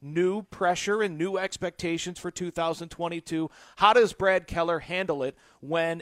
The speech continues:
everything is on his shoulders, everything is on his back? Now, that didn't happen in Game two. Everybody was in a great mood after opening day. Bobby walked it off, basically, and Zach Greinke pitched well.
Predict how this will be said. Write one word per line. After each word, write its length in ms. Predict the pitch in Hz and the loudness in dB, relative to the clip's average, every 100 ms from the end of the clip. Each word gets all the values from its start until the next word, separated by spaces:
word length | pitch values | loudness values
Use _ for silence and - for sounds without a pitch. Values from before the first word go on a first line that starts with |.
| - | 2
everything 600 | 202 214 240 - 202 196 | 2 4 -4 -4 -4 -2
is 120 | 175 | 0
on 180 | 175 175 | 0 0
his 200 | 160 170 | -2 -4
shoulders, 460 | - 170 160 165 151 | -2 -2 -2 -2 0
everything 420 | 180 185 175 165 | 0 -2 -4 -6
is 120 | 151 | -4
on 160 | 147 147 | -4 -4
his 180 | 147 | -6
back? 340 | - 135 107 - _ _ _ | -4 -8 -8 -16 _ _ _
Now, 120 | 139 | 0
that 180 | 208 262 | 2 4
didn't 300 | 254 240 156 | 2 2 0
happen 400 | 151 175 170 147 | -2 -2 -2 -6
in 220 | - 170 | -8 -8
Game 280 | 151 165 143 | -8 -8 -10
two. 400 | - 175 240 269 - | -2 0 0 -6 -4
Everybody 420 | 185 214 196 196 | -2 0 0 2
was 160 | 196 214 | 2 2
in 100 | 202 | 2
a 40 | |
great 320 | 170 208 240 | 4 4 4
mood 400 | 180 262 220 - - | 0 0 0 -4 -2
after 320 | 156 165 127 | 0 -2 -2
opening 340 | 170 151 143 | -2 -2 -8
day. 220 | 135 139 107 | -2 -2 0
Bobby 340 | 151 170 180 | 0 0 -2
walked 360 | 170 180 170 170 | 2 2 2 2
it 80 | |
off, 300 | 185 196 185 | 6 6 4
basically, 680 | 196 190 - 190 185 190 180 - - - _ | 0 -2 -2 -4 0 0 0 -6 -20 -20 _
and 600 | 160 160 156 151 147 143 127 | -4 -2 -2 -2 -4 -8 -6
Zach 240 | 160 143 | -4 -2
Greinke 400 | - 196 185 196 | 0 0 -2 -8
pitched 340 | - 196 - 175 | -2 -4 -2 -2
well. 480 | 180 175 170 170 | 2 4 4 0